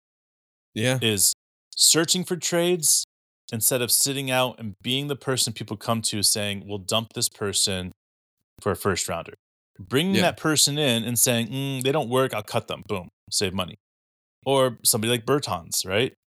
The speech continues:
Speaker 1: Mm-hmm.
Speaker 2: Bringing him in. "This guy can help our team when we're in droughts and stuff like that." Boom, you know? I, I think it's brilliant. I think that by doing that and, and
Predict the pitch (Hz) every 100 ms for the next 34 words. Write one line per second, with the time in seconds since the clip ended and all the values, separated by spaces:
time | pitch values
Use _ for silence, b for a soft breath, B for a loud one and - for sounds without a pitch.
0 | _ _ _ - 107 117 107 95 98 104
1 | 107 127 160 - _ _ 127 - 135 185
2 | 135 135 147 131 110 160 147 101 95 101
3 | 98 87 95 92 - 95 98 98 92 85
4 | - _ _ _ _ - 95 - - -
5 | - 104 139 196 - _ _ _ _ _
6 | _ _ _ _ _ _ - 127 120 175
7 | 175 120 131 190 139 - 113 156 156 147
8 | 127 117 117 101 156 170 139 120 113 -
9 | 120 117 113 - 120 113 104 95